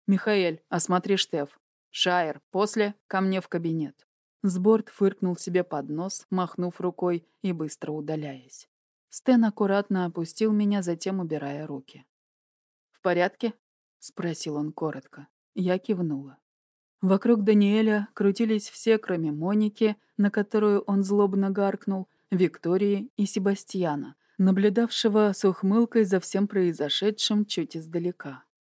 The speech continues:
Виктория прошла мимо брата прямо в нашу сторону. Замерла около меня.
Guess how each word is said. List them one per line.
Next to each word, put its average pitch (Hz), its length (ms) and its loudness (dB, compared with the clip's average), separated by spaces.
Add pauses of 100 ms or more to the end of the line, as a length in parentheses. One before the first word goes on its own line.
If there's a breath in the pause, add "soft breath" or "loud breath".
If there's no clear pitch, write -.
Виктория 208 600 2
прошла 196 400 -2
мимо 175 280 -2
брата 202 420 -4
прямо 220 360 0
в 190 80 -6
нашу 165 340 -4
сторону. 147 580 -8 (240)
Замерла 180 680 2
около 165 360 -6
меня. 170 460 -6